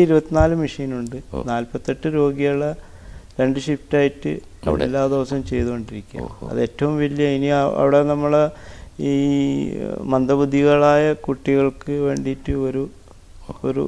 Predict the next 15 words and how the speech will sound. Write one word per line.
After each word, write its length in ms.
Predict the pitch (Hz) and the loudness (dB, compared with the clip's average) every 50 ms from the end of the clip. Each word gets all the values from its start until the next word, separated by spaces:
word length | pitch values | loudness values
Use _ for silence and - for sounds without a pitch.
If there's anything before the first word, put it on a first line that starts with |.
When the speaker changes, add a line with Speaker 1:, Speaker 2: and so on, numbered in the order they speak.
| - - - 139 139 | -4 -4 -2 -2 0
Speaker 1:
ഒരു 120 | 139 139 135 - | 0 -2 -2 -4
സെക്ഷനും 380 | - 131 - - - 139 135 131 131 | -4 -6 -6 -6 -8 -6 -6 -4 -4
കൂടി 180 | 135 131 131 135 143 - 147 135 135 135 | -4 -4 -4 -6 -8 -8 -10 -8 -6 -6
ഉടനെ 260 | 127 123 127 127 131 - | -4 -4 -4 -2 0 2
Speaker 2:
ആരംഭിക്കാൻ 80 | - - | 2 2
Speaker 1:
തുടങ്ങാൻ 340 | - 117 117 120 127 127 131 131 | 2 0 0 0 0 0 0 0
വേണ്ടി 180 | 127 123 117 113 | 0 0 -2 -4
Speaker 2:
പോകുന്നുണ്ട്. 200 | 120 120 120 123 | -6 -8 -8 -6
Speaker 1:
ചെയ്യാൻ 180 | 123 120 117 113 117 | -6 -6 -6 -6 -10
വേണ്ടി 140 | 113 117 110 - | -12 -14 -14 -12
പോവുകയാണ്. 300 | - 104 98 95 101 107 - - | -10 -10 -10 -10 -12 -12 -8 -6
Speaker 2:
ഓ, 40 | 67 60 - - 67 | -6 -6 -6 -8 -10
ഓ. 20 | 60 - - - - - - - - - - | -10 -10 -12 -16 -18 -16 -16 -16 -12 -8 -4
Speaker 1:
അതിൻ്റെ 220 | 123 120 127 131 135 135 | -2 0 0 0 2 2
പ്രവർത്തനം, 340 | 131 127 120 - 123 120 | 2 2 2 0 0 -2